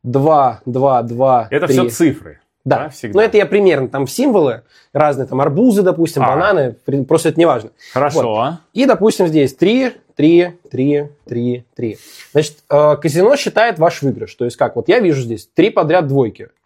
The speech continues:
Speaker 1: на этой, на этой строке. Окей, вы выиграли что-то. С-, сама сумма выигрыша зависит от того, какой именно символ у вас задвоился, затроился
Speaker 2: А
Speaker 1: и так
Speaker 2: это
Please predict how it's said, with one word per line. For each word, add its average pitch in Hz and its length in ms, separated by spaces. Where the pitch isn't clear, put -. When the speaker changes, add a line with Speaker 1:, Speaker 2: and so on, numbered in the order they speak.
Speaker 1:
на 135 120
этой, 135 160
на 131 160
этой 127 100
строке. 131 420
Окей, 143 280
вы 147 140
выиграли 120 320
что-то. - 440
С-, - 200
сама 214 300
сумма 208 220
выигрыша 233 260
зависит 170 200
от 143 40
того, 175 140
какой 170 260
именно 151 220
символ 185 380
у - 20
вас 160 380
задвоился, 143 580
затроился 147 420
Speaker 2:
А 123 40
Speaker 1:
и - 20
так 123 100
Speaker 2:
это - 20